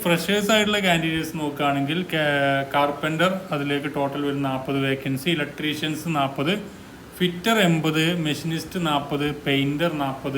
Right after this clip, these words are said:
വെൽഡർ എൺപത്, അങ്ങനെ മുന്നൂറ്റി ഇരുപത് വേക്കൻസികളാണ് ഫ്രഷേഴ്സിന്, ഏഹ്, ഉള്ള വേക്കൻസികൾ. ഇനി എക്സ് ഐ ടി ആണെങ്കിൽ കാർപ്പൻ്റർ അൻപത്, അതുപോലെ തന്നെ ഇലക്ട്രീഷ്യൻ നൂറ്റി അറുപത്,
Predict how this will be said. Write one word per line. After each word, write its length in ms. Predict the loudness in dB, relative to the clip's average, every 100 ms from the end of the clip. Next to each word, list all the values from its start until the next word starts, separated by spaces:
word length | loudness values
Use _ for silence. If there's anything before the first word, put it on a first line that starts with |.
| 0
വെൽഡർ 360 | 0 0 0 2 2
എൺപത്, 240 | 2 0
അങ്ങനെ 140 | 0 -2
മുന്നൂറ്റി 340 | -2 -2 -4 -2
ഇരുപത് 180 | 0 2
വേക്കൻസികളാണ് 680 | 0 0 -4 -2 -2 0 0 -4 -10 -16 -16 -18 -8 0
ഫ്രഷേഴ്സിന്, 640 | 0 4 4 4 4 2 0 -8 -14 -14 -6
ഏഹ്, 200 | -2 -2 0
ഉള്ള 120 | 2 2
വേക്കൻസികൾ. 500 | 2 2 0 -2 -6 -10 -18 -18 -12 0
ഇനി 120 | 4 4
എക്സ് 200 | 4 2 2
ഐ 20 | 4
ടി 80 | 6 8
ആണെങ്കിൽ 260 | 8 4 4 4
കാർപ്പൻ്റർ 520 | 4 2 0 2 2 2
അൻപത്, 400 | 0 0 0 0 0 -2 -6
അതുപോലെ 340 | -6 -4 -6 -4
തന്നെ 200 | -4 -2 0
ഇലക്ട്രീഷ്യൻ 500 | -2 -2 -2 0 0 0
നൂറ്റി 240 | 0 0 0
അറുപത്, 260 | 0 -2